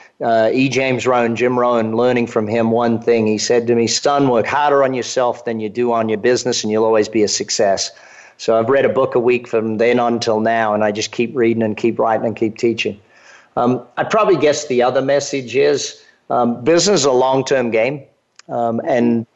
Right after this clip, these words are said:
thinking longer term is far better. And probably the third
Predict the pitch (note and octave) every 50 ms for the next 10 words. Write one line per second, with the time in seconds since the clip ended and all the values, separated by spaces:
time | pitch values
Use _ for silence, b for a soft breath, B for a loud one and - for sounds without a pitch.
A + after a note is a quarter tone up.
0 | _ _ - - - D#3 D#3 D3+ D3+ D3 C#3 C3 A#2+ A#2 B2 B2+ B2+ B2+ B2+ B2
1 | B2+ A2+ A#2 - - C3+ C3 B2+ A#2+ A#2 A2+ A2 A2+ A2+ A2+ A2+ G#2+ - - -
2 | - - - _ _ _ - - - - - B2 A#2 A2+ G#2+ B2 B2 B2 C3 B2+
3 | B2 A#2+ - E3 E3 D#3 D3 C3 C3 B2+ - - D3+ D3 D3+ D3+ D#3 D#3+ - -